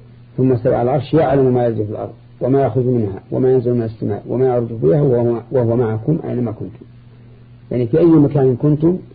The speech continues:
فالله معكم، لكن ليس المعنى أنه معنا بذاته في الأرض، بل هو جل وعلا معنا وهو في السماء، ولا غرابة في ذلك.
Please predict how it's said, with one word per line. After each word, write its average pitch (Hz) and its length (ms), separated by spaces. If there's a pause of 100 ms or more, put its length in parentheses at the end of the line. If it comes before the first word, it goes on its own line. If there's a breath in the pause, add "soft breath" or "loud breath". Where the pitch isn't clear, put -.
(1200)
فالله 120 460 (1120)
معكم، 120 400 (1600)
لكن 117 200
ليس 151 200
المعنى 151 380
أنه 127 440 (680)
معنا 127 360
بذاته 120 500
في 104 80
الأرض، 135 360 (1400)
بل 135 100
هو 131 160
جل 127 200
وعلا 120 300
معنا 147 520 (960)
وهو 127 220
في 113 80
السماء، 110 380 (1120)
ولا 165 220
غرابة 135 460
في 110 160
ذلك. 107 420